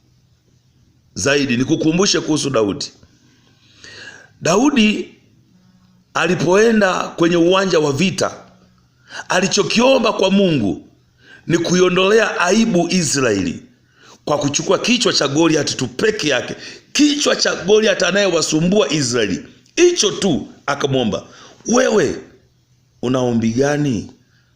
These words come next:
Na kuombea kwa Mungu, na kuombea kwa Mungu na kusaidia kwenye maombi yako, na mimi nitaendelea kuomba pamoja na wewe.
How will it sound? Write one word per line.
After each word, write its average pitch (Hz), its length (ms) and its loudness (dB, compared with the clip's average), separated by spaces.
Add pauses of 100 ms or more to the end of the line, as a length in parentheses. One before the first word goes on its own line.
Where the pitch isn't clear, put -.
(300)
Na 107 120 -2
kuombea 127 360 2
kwa 107 160 -2
Mungu, 92 440 -4 (1120)
na 110 140 -2
kuombea 131 380 0
kwa 143 160 -2
Mungu 143 280 0
na 131 100 0
kusaidia 131 560 0
kwenye 123 220 -2
maombi 101 320 -2
yako, 80 440 -6 (1000)
na 117 160 -2
mimi 143 720 0 (260)
nitaendelea 135 600 0
kuomba 135 320 0
pamoja 113 380 -2
na 98 100 0
wewe. 101 380 2